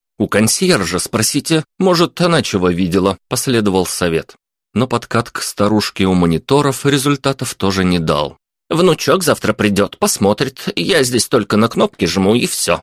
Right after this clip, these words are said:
Бодрая и честная бабуля лишила меня последней надежды быстро разобраться в проблеме.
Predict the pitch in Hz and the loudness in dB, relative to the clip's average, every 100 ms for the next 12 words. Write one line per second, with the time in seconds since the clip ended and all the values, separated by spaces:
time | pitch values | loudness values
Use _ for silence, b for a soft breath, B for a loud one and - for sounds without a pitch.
0 | _ - 78 87 85 82 82 80 95 - | _ -10 0 0 2 0 0 -2 -2 -2
1 | 85 85 80 78 113 147 117 117 - 147 | -2 -2 0 0 4 4 4 2 2 2
2 | 135 127 123 120 113 104 107 95 95 90 | 4 4 2 0 -2 0 2 2 2 2
3 | 85 85 139 107 78 67 101 160 - 143 | 2 2 2 0 -6 -4 0 0 0 -2
4 | 143 139 139 120 110 107 - - - 92 | 0 0 0 0 -2 -2 -4 -4 -4 -2
5 | 82 82 78 71 | 0 0 -2 -6